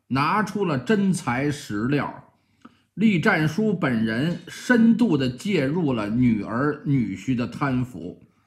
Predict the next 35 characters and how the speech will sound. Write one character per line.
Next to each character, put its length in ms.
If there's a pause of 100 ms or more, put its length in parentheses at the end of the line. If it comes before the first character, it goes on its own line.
(340)
我 180
说 220
：“啥？ 680 (160)
你 160
仔 240
细 280
讲 360
讲。” 340 (580)
北 200
京 240
哥 140
们 120
儿 20
说 220
呀， 320 (300)
栗 320
战 320
书 600
当 380
贵 340
州 280
省 300
省 320
委 480 (320)
书 340
记 180
期 260
间， 520 (280)
他 180
的 160
女 260
儿 380
女 300
婿 440 (460)
跟 360